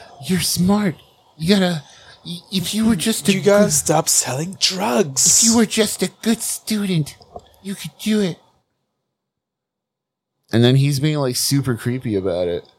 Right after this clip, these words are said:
Speaker 1: But that's also teenager behavior. To, to, like, push the, you know what I mean? To, like, to,
Speaker 2: Yeah.
Speaker 1: to push the edge and be, like, a little, a little
Speaker 2: Yeah.
Speaker 1: sexually, you know, like, 'cause he's full of
Speaker 2: Dirtbag
Speaker 1: hor-,
Speaker 2: shit.
Speaker 1: yeah, he's full of hormones.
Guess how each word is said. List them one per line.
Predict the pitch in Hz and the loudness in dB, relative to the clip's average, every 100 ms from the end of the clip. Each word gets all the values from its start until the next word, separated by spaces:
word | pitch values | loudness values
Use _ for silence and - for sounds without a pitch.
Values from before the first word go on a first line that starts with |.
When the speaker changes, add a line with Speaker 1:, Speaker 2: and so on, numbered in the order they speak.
| _ _ _ _ _ _ - | _ _ _ _ _ _ -4
Speaker 1:
But | 120 - | -4 0
that's | 131 135 | -2 0
also | 139 160 156 | -2 0 -2
teenager | 139 135 143 131 127 123 | -4 -6 -4 -4 -2 -2
behavior. | 120 98 120 123 92 - _ _ _ _ | -2 -6 -10 -10 -12 -18 _ _ _ _
To, | 127 110 | -4 -4
to, | - 135 | -2 0
like, | 117 113 | 0 -2
push | - 139 135 | 0 2 2
the, | - 127 | -2 -4
you | 135 156 | -4 0
know | 156 | 0
what | 151 | 0
I | |
mean? | 143 139 139 127 - - - | -2 -6 -6 -8 -14 -14 -6
To, | 143 | -2
like, | 123 117 120 | 0 -2 0
to, | |
Speaker 2:
Yeah. | 139 135 123 120 117 110 107 | 2 4 4 4 4 2 2
Speaker 1:
to | 147 | -2
push | 143 147 - | 0 -2 -2
the | 135 | -2
edge | 110 135 131 127 | 0 2 2 -2
and | 127 | -4
be, | 127 | -2
like, | 123 127 | -2 -4
a | |
little, | 127 135 131 120 113 | -2 0 0 -2 -6
a | 131 | -6
little | 131 120 | -6 0
Speaker 2:
Yeah. | 135 127 120 113 | 2 4 2 2
Speaker 1:
sexually, | 113 - - - 147 139 - 139 139 135 131 | 0 0 -4 -4 -4 -4 -8 -4 -2 -2 -4
you | 131 127 120 135 | -8 -8 -4 -4
know, | 131 120 | -2 -2
like, | 117 120 104 - _ _ _ _ _ | 0 -2 -4 -16 _ _ _ _ _
'cause | - 143 | -6 -4
he's | 147 143 | -2 2
full | 135 160 | 2 4
of | 131 | 2
Speaker 2:
Dirtbag | 117 | 4
Speaker 1:
hor-, | 117 | 2
Speaker 2:
shit. | - - 117 113 | 2 2 4 2
Speaker 1:
yeah, | 185 180 | 2 -2
he's | 165 147 | -4 -6
full | 165 160 | -6 -4
of | |
hormones. | 160 170 151 127 113 117 117 - | -2 0 0 0 -2 -10 -12 -14